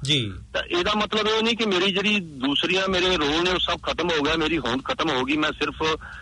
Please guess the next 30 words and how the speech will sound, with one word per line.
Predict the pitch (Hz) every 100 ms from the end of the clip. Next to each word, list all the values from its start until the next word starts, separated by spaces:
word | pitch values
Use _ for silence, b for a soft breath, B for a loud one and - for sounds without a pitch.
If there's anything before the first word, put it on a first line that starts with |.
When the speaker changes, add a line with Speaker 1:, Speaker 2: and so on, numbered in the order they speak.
| B -
Speaker 2:
ਕਣਕ | 147 170
ਦਾ | 170 170
ਰੇਟ, | 160 175 -
ਝੋਨੇ | 147 113
ਦਾ | 135 156
ਰੇਟ, | 160 165
Speaker 1:
ਬਿਲਕੁਲ। | -
Speaker 2:
ਬਿਜਲੀ | 117 120 139 165
ਔਰ | 170 156
ਇਹਦੇ | 156 151 160
ਤੇ | 165
ਹੀ | 147
ਲੜਾਂਗਾ। | 113 110 104 120 - 135
Speaker 1:
ਬਿਲਕੁਲ, | 143 127 107
ਬਿਲਕੁਲ, | 101 110 - 98 98
ਹਾਂ | 113
ਜੀ। | 104 95 101
Speaker 2:
ਅਸੀਂ | - 202 190
ਜਿਹੜੇ | 208 214
ਜੇ | 190 214
ਆਗੂ | 185 160 208
ਕਿਸੇ | 190 208 185
ਜਥੇਬੰਦੀ | 180 190 196
ਦੇ, | 202
ਅਹ, | 208 202 - - 151 151
ਜੋ | 131 110 185
ਜਿੰਨੇ | 147 185 220
ਵੀ | 214
ਹੈਗੇ | 151 120 117
ਨੇ, | 95